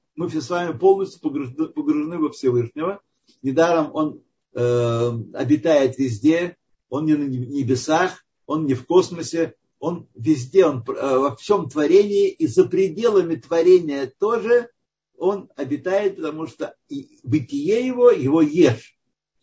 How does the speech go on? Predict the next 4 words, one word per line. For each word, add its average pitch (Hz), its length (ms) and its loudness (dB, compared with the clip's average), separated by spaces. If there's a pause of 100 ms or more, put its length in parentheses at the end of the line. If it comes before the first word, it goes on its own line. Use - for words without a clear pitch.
(520)
его 156 180 4
мециют, 160 600 -2 (1160)
это 185 240 -6
первосущность. 165 960 -2